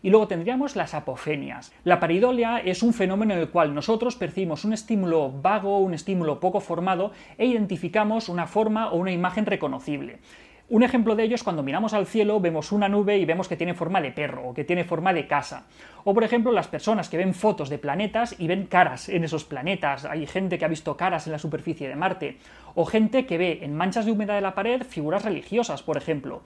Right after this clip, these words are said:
Luego tendríamos la apofenia, o lo que algunos llaman patronicidad, y consiste en ver conexiones o ver patrones dentro de un conjunto de datos que no tiene ningún sentido.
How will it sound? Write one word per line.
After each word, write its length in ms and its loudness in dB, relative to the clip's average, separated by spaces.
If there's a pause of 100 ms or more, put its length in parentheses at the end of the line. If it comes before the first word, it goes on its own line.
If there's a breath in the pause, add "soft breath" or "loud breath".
(400 loud breath)
Luego 360 8
tendríamos 420 0
la 100 4
apofenia, 520 0
o 80 -4
lo 100 -6
que 60 -8
algunos 280 -2
llaman 300 0
patronicidad, 800 -2 (180 loud breath)
y 140 -2
consiste 640 -2
en 120 -4
ver 180 0
conexiones 720 -2
o 80 -2
ver 180 0
patrones 580 -2
dentro 280 -2
de 60 2
un 100 -2
conjunto 720 0
de 120 2
datos 300 0
que 140 -8
no 100 -8
tiene 300 -4
ningún 400 -2
sentido. 560 -4